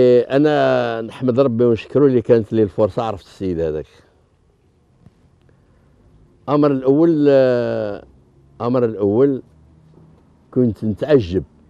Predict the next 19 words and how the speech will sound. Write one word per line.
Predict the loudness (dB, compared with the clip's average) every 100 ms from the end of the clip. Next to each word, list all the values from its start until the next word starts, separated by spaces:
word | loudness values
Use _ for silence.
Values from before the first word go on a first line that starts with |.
| _
في | -20
الذكاء | -6 -2 0 0
اللي | -2
كان | -4 -6
عنده. | -6 -12 -16 -20 _ _ _ _ _ _ _ _ _ _ _ _ _ _ _ _ _ _ _ _ _ _ _ _ _ _ _ _ _ _ _ _ 0
كان | 2 4 2
دايما | 0 0 0 -4 -6 -16 _ _ _ _
كي | -6 -6
نشوف | -4 -4 -4
واش | -6 -6 -6
صاير، | -6 -4 -4 -4
باغ | -6 -8
اكزومبل، | -8 -8 -10 -10 -8 -8 -10 _ _ _ _ -10
بين | -4 -2 -2
الجيش، | -4 -6 -8 -14 -20 -12
جيش | -10 -10
التحرير | -14 -8 -4 -2
والجيش | -4 -8 -10
الفرنساوي، | -10 -8 -8 -8 -10